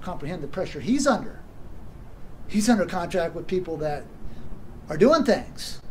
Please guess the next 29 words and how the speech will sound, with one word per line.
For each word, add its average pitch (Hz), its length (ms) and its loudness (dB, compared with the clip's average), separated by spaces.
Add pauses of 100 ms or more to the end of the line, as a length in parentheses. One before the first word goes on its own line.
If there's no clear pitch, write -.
(500)
right? 190 160 0
He 208 80 2
can't 233 280 4
let 220 160 2
this 202 140 4
technology 202 720 2
out 269 260 2
to 214 80 2
the 185 100 -2
people. 240 500 -2 (160)
He's 233 100 -2
there, 202 240 4
if 196 160 -8
you 190 80 -4
watch 196 280 -2
the 233 100 -2
videos, 196 340 -2
he's 226 140 -2
there 180 140 2
to 196 100 -2
educate 180 340 -4
the 180 80 -4
one 156 200 -4
percent. 247 480 -2 (520)
Not 240 220 -2
there 123 140 -6
for 101 100 -8
the - 80 -8
people. - 400 -6